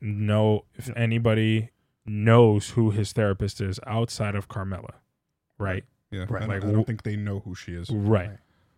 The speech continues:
Speaker 1: So this is the part where I, I'm not sure, like,
Speaker 2: Yeah.
Speaker 1: what, what it is that she needs to depend on him for, other than the fact that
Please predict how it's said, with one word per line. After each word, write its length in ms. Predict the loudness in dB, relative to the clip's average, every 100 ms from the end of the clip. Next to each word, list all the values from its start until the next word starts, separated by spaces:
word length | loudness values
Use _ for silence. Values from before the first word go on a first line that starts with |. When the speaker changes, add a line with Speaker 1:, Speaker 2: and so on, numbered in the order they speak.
| _ -10
Speaker 1:
So 360 | 0 2 2
this 360 | -2 0 0 2
is 160 | 0
the 180 | 2 0
part 340 | 0 2 2 2
where 420 | 0 0 -2 -6 _ _ _ _ _ _ _ _
I, 240 | -10 -4 0
I'm 120 | 2
not 220 | 4 2
sure, 400 | 2 2 2 2
like, 240 | -4 -6 -6
Speaker 2:
Yeah. 60 |
Speaker 1:
what, 340 | -2 0 0 0
what 220 | 0 2
it 100 | 2
is 160 | 0
that 140 | -2 -4
she 420 | -4 -6 -6 -6
needs 300 | -6 -6 -6
to 120 | -8 -6
depend 340 | -4 -2 -2
on 140 | -4
him 180 | -6 -8
for, 340 | -8 -8 -6 -2
other 160 | 0
than 180 | 0 0
the 60 | -2
fact 300 | -2 -2 -2
that 240 | -4 -6